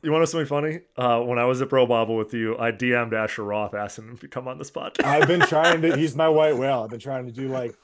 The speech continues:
Speaker 2: like, a ten thousand word profile on him for five years. So Asher, if you see this somehow,
Speaker 1: Uh, so
Speaker 2: hit me up.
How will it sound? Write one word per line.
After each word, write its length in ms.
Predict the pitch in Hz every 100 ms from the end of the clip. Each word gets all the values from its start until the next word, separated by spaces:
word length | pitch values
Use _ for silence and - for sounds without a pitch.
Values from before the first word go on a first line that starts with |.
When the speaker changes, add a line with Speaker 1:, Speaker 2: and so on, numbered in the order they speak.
| _ _
Speaker 2:
like, 240 | 151 123 113
a 80 |
ten 260 | 107 - 120
thousand 280 | 117 110 107
word 100 | 101
profile 400 | 110 101 98 95
on 100 | 92
him 140 | 92
for 140 | 90 85
five 320 | 104 85 78
years. 260 | 78 76
So 180 | - 87
Asher, 480 | 82 95 - 85 78 82
if 160 | 82
you 80 | 90
see 160 | - 87
this 180 | 85
somehow, 440 | - 87 85 85 - _ _ -
Speaker 1:
Uh, 280 | 196 - 151
so 220 | 165 185 494 539 440 -
Speaker 2:
hit 100 | 120
me 140 | 123
up. 140 | 123